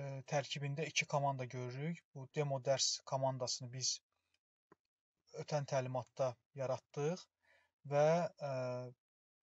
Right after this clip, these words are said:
hal-hazırki təlimatda bu komanda üzərində işlərimizi davam etdirəcəyik. Daxil olaq demo dərs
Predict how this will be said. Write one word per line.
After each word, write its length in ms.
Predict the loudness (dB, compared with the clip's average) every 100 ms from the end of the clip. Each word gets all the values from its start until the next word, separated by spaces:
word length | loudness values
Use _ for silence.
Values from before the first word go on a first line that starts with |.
| _ _ _ _ _ _ _ 4
hal-hazırki 600 | 8 10 8 6 -4 2
təlimatda 600 | 2 4 0 -2 0 0
bu 200 | 2 0 0 -8 -20 _ _ _ _ _ -2
komanda 440 | 4 4 4 0
üzərində 520 | 0 0 0 -2 2 2 0 _ _ _ 0
işlərimizi 520 | 2 4 0 -2 -2
davam 280 | 2 2 0
etdirəcəyik. 580 | -6 -8 -6 -4 -8 -12 -20 _ _ _ _ -14 -14 _ _ _ _ -4 6
Daxil 340 | 8 8 4
olaq 280 | 8 8 6 4
demo 280 | 4 4 4
dərs 320 | 4 4